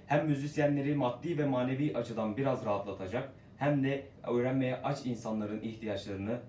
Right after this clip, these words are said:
biraz olsun giderebilmiş olacağız. Öte yandan sosyallik konusunda sıkıntı çeken, evinde canı sıkılan pek çok insan da çevrim içi konserler ile keyif alacak.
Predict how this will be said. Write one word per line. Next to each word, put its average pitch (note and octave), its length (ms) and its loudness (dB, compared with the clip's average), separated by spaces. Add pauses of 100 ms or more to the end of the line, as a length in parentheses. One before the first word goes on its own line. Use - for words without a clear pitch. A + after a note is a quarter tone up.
biraz G#2+ 240 -2
olsun G2 300 -6
giderebilmiş E2+ 560 -8
olacağız. - 360 -18 (460)
Öte A#2 200 2
yandan B2+ 280 2
sosyallik B2 540 -2
konusunda A2+ 440 -4
sıkıntı A#2 420 -6
çeken, A#2 400 -4 (280)
evinde B2+ 400 2
canı C3 240 0
sıkılan G#2 400 -4 (200)
pek D3 200 2
çok A#2 180 -4
insan G2 380 -4
da A#2 280 -2
çevrim B2+ 260 2
içi G#2+ 200 -4
konserler F#2 540 -4 (120)
ile G2+ 300 -6 (120)
keyif F#2 240 -6
alacak. - 280 -16